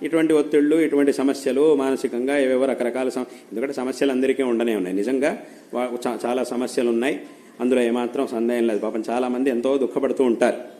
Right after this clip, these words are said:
కానీ అందరూ కూడా తెలుసుకోవాల్సిన విషయం ఏమిటంటే, మనకంటే కూడా దుఃఖపడే వాళ్ళు ఇంకా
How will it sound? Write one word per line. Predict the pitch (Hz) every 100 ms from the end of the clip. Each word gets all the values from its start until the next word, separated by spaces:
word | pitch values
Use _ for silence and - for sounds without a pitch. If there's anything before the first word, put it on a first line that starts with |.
| - - -
కానీ | 151
అందరూ | 147 147 165
కూడా | 165
తెలుసుకోవాల్సిన | 160 143 147 151 147
విషయం | 151 143 143 143
ఏమిటంటే, | 139 139 143 131 143 143 - - - - - - -
మనకంటే | 113 123 143 143
కూడా | 139 139
దుఃఖపడే | 135 - 127 123
వాళ్ళు | 123 135
ఇంకా | 120